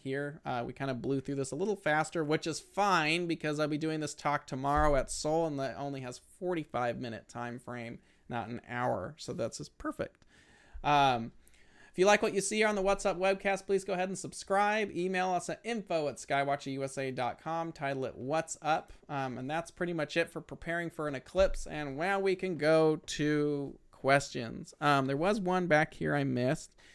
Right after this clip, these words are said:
In twenty-six, twenty twenty-six, from the Balearic Islands, the sun is going to be below two degrees after totality. Would that still require a filter?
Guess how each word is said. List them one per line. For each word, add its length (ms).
In 100
twenty-six, 800
twenty 220
twenty-six, 800
from 640
the 580
Balearic 440
Islands, 560
the 80
sun 280
is 120
going 380
to 120
be 300
below 320
two 300
degrees 420
after 320
totality. 720
Would 240
that 180
still 200
require 560
a 20
filter? 640